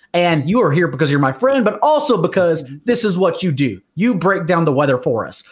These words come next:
Speaker 1: So I'm just curious to get your thoughts on the Cleveland, Arizona game, but also, like, what are the thresholds we are really looking for every Sunday morning when we see these instances with wind and rain occur?
Speaker 2: So the first two things that I typically look for,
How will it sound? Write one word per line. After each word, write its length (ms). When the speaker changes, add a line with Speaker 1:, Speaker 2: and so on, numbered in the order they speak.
Speaker 1:
So 140
I'm 80
just 180
curious 300
to 80
get 100
your 140
thoughts 520
on 540
the 220
Cleveland, 500
Arizona 480
game, 380
but 80
also, 320
like, 180
what 340
are 280
the 80
thresholds 840
we 160
are 80
really 320
looking 460
for 500
every 260
Sunday 380
morning 440
when 140
we 80
see 260
these 260
instances 500
with 140
wind 400
and 240
rain 240
occur? 420
Speaker 2:
So 200
the 140
first 340
two 140
things 260
that 140
I 100
typically 340
look 220
for, 480